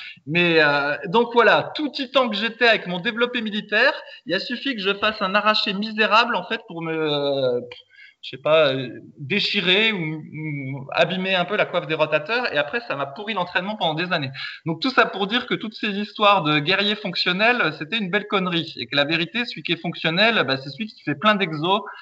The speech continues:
de manière variée et qui est bon sur, euh, un peu tous les exos et qui a pas de gros points faibles.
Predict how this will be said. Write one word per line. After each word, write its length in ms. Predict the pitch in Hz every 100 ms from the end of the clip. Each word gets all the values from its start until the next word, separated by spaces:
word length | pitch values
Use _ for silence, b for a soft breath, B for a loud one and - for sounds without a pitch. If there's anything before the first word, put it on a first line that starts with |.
| B -
de 120 | 147
manière 380 | 160 160 160 147
variée 520 | 180 175 180 233 208
et 60 |
qui 120 | - 165
est 100 | 156
bon 340 | 135 196 226
sur, 360 | - 202 214 185
euh, 320 | 156 143 135
un 120 | 160
peu 140 | 165
tous 160 | 202 220
les 180 | 196 160
exos 400 | 147 151 214 233
et 80 | 139
qui 100 | 156
a 60 |
pas 180 | 151 233
de 100 | 180
gros 220 | 147 185
points 180 | - 175
faibles. 320 | - 139 110